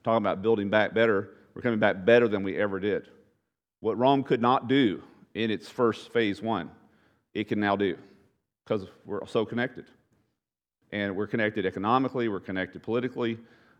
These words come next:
uh, we're connected in ev-, in every way. I can get on a plane and be anywhere in the world, you know, tomorrow. I can get in a car and drive all the way to Dallas tonight, which is what I'm gonna do. Y'all pray for us. Um,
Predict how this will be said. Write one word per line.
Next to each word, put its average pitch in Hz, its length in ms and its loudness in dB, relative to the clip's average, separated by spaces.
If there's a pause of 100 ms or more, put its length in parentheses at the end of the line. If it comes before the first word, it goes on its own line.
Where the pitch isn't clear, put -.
(120)
uh, 92 420 -2
we're 95 140 -8
connected 101 580 -4
in 107 180 -4
ev-, 113 380 2
in 110 140 -4
every 110 280 2
way. 107 280 4
I 98 80 2
can 104 120 -8
get 101 140 0
on 101 80 -2
a 92 60 -6
plane 117 260 -2
and 101 80 -4
be 98 160 -4
anywhere 117 360 4
in 107 180 -4
the 95 80 -2
world, 104 420 2 (240)
you 104 80 -8
know, 98 100 -2
tomorrow. 107 460 -4 (540)
I 107 40 -12
can 104 60 -8
get 110 80 2
in 101 60 0
a 101 40 -8
car 123 360 4
and 87 80 -4
drive 101 200 2
all 104 120 4
the 110 80 4
way 110 40 2
to 104 60 -2
Dallas 113 400 4
tonight, 113 400 -2
which 95 140 -16
is 92 80 -10
what 101 180 -4
I'm 95 80 -4
gonna 92 180 -6
do. 98 120 -4
Y'all 90 200 -2
pray 87 200 -8
for - 160 -12
us. - 60 -20 (960)
Um, 92 360 4